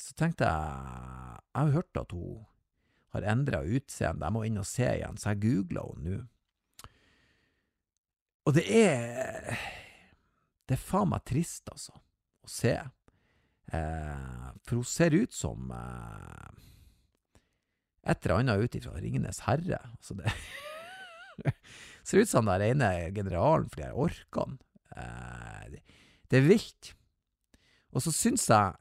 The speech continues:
jeg synes synd jo, for jeg, det verste er at jeg skjønner hvorfor.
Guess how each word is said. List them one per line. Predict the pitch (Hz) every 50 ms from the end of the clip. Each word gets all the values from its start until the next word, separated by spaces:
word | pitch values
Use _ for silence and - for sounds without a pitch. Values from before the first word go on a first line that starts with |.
| _ _ _ _ _ _ _ _ _ _ _ _ _ _ _ _ _ _ -
jeg | 135 127 -
synes | - - - -
synd | - 220 262 - 127
jo, | 101 92
for | - 123 131
jeg, | 135 - - -
det | - 131
verste | 190 202 - -
er | -
at | -
jeg | - -
skjønner | - - - 185 214 240 226 - - -
hvorfor. | - 135 139 - - - - -